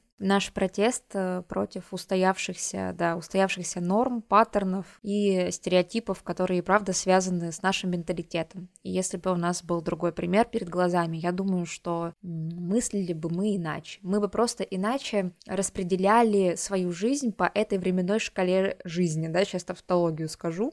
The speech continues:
Вот, то есть у нас все, ты права, пытается уместиться вот в эту первую четверть,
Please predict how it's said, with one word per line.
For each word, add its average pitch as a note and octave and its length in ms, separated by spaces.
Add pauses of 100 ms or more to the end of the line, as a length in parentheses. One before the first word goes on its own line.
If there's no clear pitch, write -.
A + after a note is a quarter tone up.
Вот, F3+ 640
то F3+ 100
есть - 300
у G3 80
нас C4 240
все, A#3+ 460
ты - 80
права, G3 320
пытается G#3 500
уместиться F3 540
вот D#3+ 240
в E3 100
эту F3 160
первую F3 600
четверть, - 640